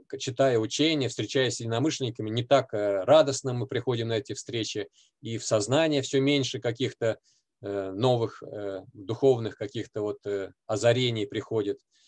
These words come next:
Но это просто пролая, пролая цикла, который можно сравнить с зимой. А после зимы всегда наступает, э, весна, и новый цикл начинается. Опять будет рост,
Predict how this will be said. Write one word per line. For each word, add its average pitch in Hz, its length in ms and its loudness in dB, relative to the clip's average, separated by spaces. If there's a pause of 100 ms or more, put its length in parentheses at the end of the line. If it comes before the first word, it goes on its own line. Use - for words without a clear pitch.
(220)
Но 185 140 4
это 214 160 0
просто - 320 2
пролая, 147 580 4 (280)
пролая 143 400 6
цикла, 151 680 0
который 196 300 4
можно 160 180 2
сравнить 135 440 0
с 95 40 -8
зимой. 104 500 0 (680)
А 117 120 2
после 175 320 2
зимы 202 280 0
всегда 151 320 2
наступает, 135 680 2
э, 95 220 -2
весна, 135 520 -2
и 101 420 -2
новый 139 380 2
цикл 113 420 -4
начинается. 98 680 -8
Опять 107 380 2
будет 101 340 -2 (300)
рост, 151 440 2